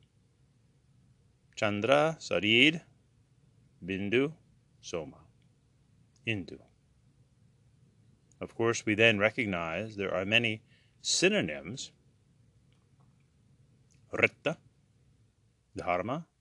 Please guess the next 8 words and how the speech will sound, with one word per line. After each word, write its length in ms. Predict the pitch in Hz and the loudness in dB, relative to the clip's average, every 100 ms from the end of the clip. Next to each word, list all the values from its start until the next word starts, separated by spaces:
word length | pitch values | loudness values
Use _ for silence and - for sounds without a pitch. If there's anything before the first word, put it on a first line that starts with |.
| _ _ _ _ _ _ _ | _ _ _ _ _ _ _
Vedic, 320 | 87 85 127 - - | -4 -2 -4 -12 -8
Dharma, 320 | 92 110 143 | -4 -2 -2
Yoga, 420 | 123 98 110 156 147 | -2 0 -2 -6 2
Dharma, 280 | 104 110 143 | 4 4 0
Sanatana 480 | - 104 104 117 107 | -8 -8 -4 -4 0
Dharma, 360 | 101 110 135 - _ _ _ _ _ - | 0 0 -6 -14 _ _ _ _ _ -14
Brahmanism, 1200 | 95 107 107 107 123 151 131 117 101 95 120 123 127 | 2 4 6 4 0 2 4 4 2 -2 -6 -6 -2
Hinduism, 1200 | 120 123 117 110 101 95 85 85 101 135 180 | 0 0 2 2 2 -2 -4 -8 -8 -8 -10